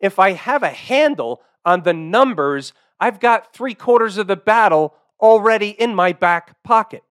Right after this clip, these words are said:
Before we move on a little bit, I want to mention something else. So from time to time, we discuss this. This is one of those things that's taught in the course, among a lot of other things. Here's the abbreviated or Cliff Note version.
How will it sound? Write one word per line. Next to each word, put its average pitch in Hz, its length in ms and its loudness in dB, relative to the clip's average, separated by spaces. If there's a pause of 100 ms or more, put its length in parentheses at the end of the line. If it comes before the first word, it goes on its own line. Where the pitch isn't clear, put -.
(120)
Before 359 320 0
we 349 160 -2
move 226 280 -2
on 170 200 4
a 151 60 -4
little 131 260 -8
bit, 127 380 -6
I 196 100 -6
want 311 240 0
to 233 60 0
mention 175 500 -4
something 143 480 -6
else. 113 420 -6 (120)
So 185 200 -2
from 175 200 -6
time 277 300 -2
to 247 100 -8
time, 190 360 0
we 175 100 -6
discuss 160 540 -4
this. 156 340 -8 (340)
This - 160 -12
is 294 120 -10
one 285 140 0
of 240 80 -2
those 196 240 -6
things 185 360 -4
that's 160 240 -4
taught 190 260 0
in 175 80 -4
the 165 80 -6
course, 175 540 -2 (320)
among 196 260 2
a 180 40 0
lot 180 240 2
of 180 120 0
other 175 200 0
things. 156 540 -4 (280)
Here's 269 360 -4
the 226 160 -6
abbreviated 165 920 -4 (240)
or 185 180 2
Cliff - 440 -6
Note 190 360 -2
version. 151 520 -4